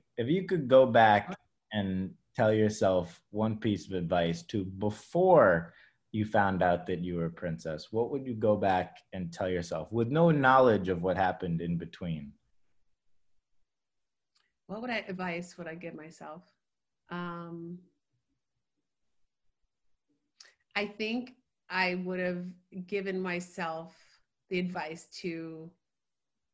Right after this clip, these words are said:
Speaker 2: not be afraid and to jump in sooner.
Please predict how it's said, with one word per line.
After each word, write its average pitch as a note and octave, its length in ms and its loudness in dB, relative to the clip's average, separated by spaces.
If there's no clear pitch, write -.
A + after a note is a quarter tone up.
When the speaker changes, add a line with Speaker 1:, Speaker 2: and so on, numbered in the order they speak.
Speaker 2:
not G3+ 400 0
be G3+ 140 -2
afraid F3+ 560 -2
and F#3 120 -6
to F#3 80 -6
jump F3+ 380 -4
in E3 160 -6
sooner. F3 680 -10